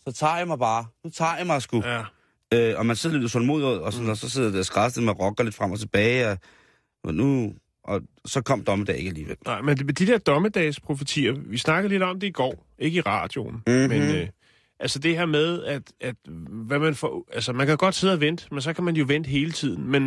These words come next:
Speaker 1: Mhm.
Speaker 2: kan jo ikke ligesom, hvis man er den, der kommer med det, kan man jo ikke ligesom bagefter sige, "Se, hvad jeg sagde," fordi
Speaker 1: Nej, det, det,
Speaker 2: så er
Speaker 1: det,
Speaker 2: vi jo videre,
Speaker 1: lige
Speaker 2: kan man
Speaker 1: præcis.
Speaker 2: sige.
Speaker 1: Det er ligesom det der med at få en bøde for at dø, ikke?
Speaker 2: Jo, i går. Det,
Speaker 1: Ja,
Speaker 2: ja.
Speaker 1: det
Speaker 2: Ja, fuldstændig.
Speaker 1: øh, jeg vil kigge meget mere ind på de her dommedagsprofetier, fordi jeg synes, vi har fortjent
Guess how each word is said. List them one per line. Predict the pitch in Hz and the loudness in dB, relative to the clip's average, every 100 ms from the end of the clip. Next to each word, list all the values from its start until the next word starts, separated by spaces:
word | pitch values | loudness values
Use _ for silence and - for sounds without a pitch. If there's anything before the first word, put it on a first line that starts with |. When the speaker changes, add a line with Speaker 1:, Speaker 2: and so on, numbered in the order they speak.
| 135 | 2
Speaker 1:
Mhm. | |
Speaker 2:
kan | 92 | 2
jo | 156 | 2
ikke | 165 | 0
ligesom, | 165 190 | -2 0
hvis | 147 123 | -2 -2
man | 139 | -2
er | |
den, | 123 143 | 0 -2
der | 120 | -4
kommer | - 180 147 | 0 0 2
med | 160 123 | 0 0
det, | 123 139 _ _ _ _ - | 0 -4 _ _ _ _ -6
kan | - | 0
man | 120 | 2
jo | |
ikke | 127 | 2
ligesom | 131 143 131 | 0 0 0
bagefter | 107 123 131 | 0 -2 -4
sige, | - 117 | -4 0
"Se, | - 110 | 0 0
hvad | 131 | 0
jeg | 117 | 0
sagde," | 110 98 117 - _ | 0 -2 -2 -6 _
fordi | - 113 107 - _ _ _ _ - | -6 -2 -4 -4 _ _ _ _ 0
Speaker 1:
Nej, | 95 69 | 2 2
det, | 101 92 | 0 2
det, | 98 101 | 2 2
Speaker 2:
så | |
er | 131 | 2
Speaker 1:
det, | 147 | 2
Speaker 2:
vi | |
jo | 139 | 0
videre, | 117 127 139 | 0 0 2
Speaker 1:
lige | 113 | 0
Speaker 2:
kan | 107 | 0
man | |
Speaker 1:
præcis. | 92 98 92 | -2 -2 -2
Speaker 2:
sige. | 110 | 0
Speaker 1:
Det | 107 | 2
er | |
ligesom | 117 123 | 2 4
det | 123 | 2
der | |
med | 117 | 2
at | |
få | 110 | 2
en | 117 | 0
bøde | 104 110 | 2 0
for | 117 | 2
at | 104 | 0
dø, | 107 98 | 0 0
ikke? | - 139 135 _ _ _ _ - | 0 -4 -6 _ _ _ _ -4
Speaker 2:
Jo, | 120 104 - | -4 -2 -6
i | 135 | -2
går. | 147 143 - | 2 2 0
Det, | - | 0
Speaker 1:
Ja, | 104 127 135 | 2 2 -4
Speaker 2:
ja. | - - | -8 -2
Speaker 1:
det | 101 90 - | 0 0 -2
Speaker 2:
Ja, | 120 | -6
fuldstændig. | 120 139 117 101 117 | 0 0 0 0 4
Speaker 1:
øh, | 131 127 123 | 4 2 2
jeg | 139 | 0
vil | 147 | 0
kigge | - 175 | -2 0
meget | 156 170 | 2 2
mere | 196 190 - | 0 0 0
ind | 185 160 | -2 -2
på | |
de | 165 | 0
her | 151 | 2
dommedagsprofetier, | 131 117 139 131 - 117 113 113 | 2 0 0 -2 -2 -2 0 0
fordi | 110 120 | 2 2
jeg | 110 | 2
synes, | - 170 196 180 | 2 2 2 4
vi | |
har | 160 | 0
fortjent | - 127 190 160 127 | 0 -2 0 0 -2